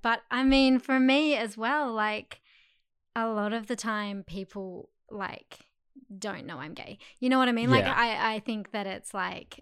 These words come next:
Speaker 1: um, generally a surprise. Or it's like, you know, if you're not at a gay club,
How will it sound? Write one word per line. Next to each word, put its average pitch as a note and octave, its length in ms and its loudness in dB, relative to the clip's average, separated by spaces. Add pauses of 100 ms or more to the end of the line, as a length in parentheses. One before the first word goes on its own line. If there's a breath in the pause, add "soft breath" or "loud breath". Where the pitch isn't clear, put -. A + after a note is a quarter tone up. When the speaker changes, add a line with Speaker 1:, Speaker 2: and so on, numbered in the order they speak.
Speaker 1:
um, G3 260 -10
generally F#3+ 540 -10
a F3 80 -14
surprise. - 640 -12 (400 soft breath)
Or G3+ 360 -2
it's - 280 -10
like, F3 340 -8 (260)
you C4+ 160 0
know, F#3 400 -6 (760)
if B3+ 160 0
you're B3+ 100 2
not A#3 240 2
at G3 160 -2
a G3 60 -6
gay G3 240 -6
club, F3+ 440 -6